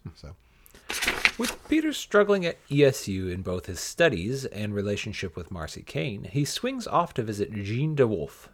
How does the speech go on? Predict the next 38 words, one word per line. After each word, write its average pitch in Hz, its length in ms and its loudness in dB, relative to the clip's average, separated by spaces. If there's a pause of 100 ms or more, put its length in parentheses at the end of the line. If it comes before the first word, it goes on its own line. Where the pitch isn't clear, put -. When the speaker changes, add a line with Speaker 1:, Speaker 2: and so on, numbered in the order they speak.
Speaker 2:
in 90 140 -10
the 80 80 -10
hopes - 300 -10
of 95 80 -4
finding 143 480 -2
an 101 60 -6
address 113 420 0
for - 140 -4
Silvermane. 101 580 0 (560)
Begrudgingly, 123 880 8
DeWolf 113 300 0
sends - 480 0
Spidey 117 320 4
to 107 80 -8
the - 80 -2
Kingpin 131 680 -2 (360)
for - 160 -4
the 87 140 -4
address. 95 520 -4 (360)
The 123 100 -2
Kingpin 190 480 4
obliges, 120 680 2
but 82 220 -10
when 87 220 -10
Spider-Man 101 640 -4
breaks 156 340 0
through 110 200 -4
Silvermane's 131 680 2
bedroom 107 380 2
window, 156 520 6 (920)
Cloak 139 260 6
and 113 140 0
Dagger 113 400 4
are - 180 -2
only 107 240 -2
seconds - 460 -6
behind 117 400 -2
him. 82 220 -12